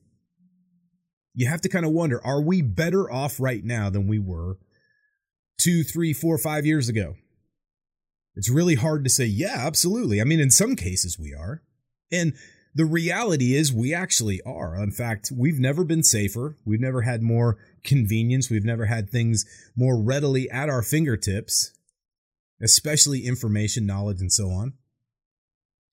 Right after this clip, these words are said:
But the challenge is, is that sometimes that deep well of resources has been polluted. And so we have to be very, very careful.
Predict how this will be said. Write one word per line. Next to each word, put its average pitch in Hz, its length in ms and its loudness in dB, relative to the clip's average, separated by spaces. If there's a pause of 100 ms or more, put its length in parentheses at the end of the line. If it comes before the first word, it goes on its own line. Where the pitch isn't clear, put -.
(1300)
But 127 120 -2
the 113 80 -6
challenge 143 460 -2
is, 110 160 2
is 107 140 2
that 107 260 -4
sometimes 139 680 -2
that 101 320 -6
deep 127 340 0
well 110 440 -2 (640)
of 90 180 -2
resources 95 680 0
has 104 260 -4
been 98 220 -2
polluted. 98 580 -4 (1400)
And 101 80 0
so 117 100 2
we 110 80 2
have 120 100 0
to 104 80 -2
be 101 120 2
very, 120 280 0
very 107 260 0
careful. 101 500 -6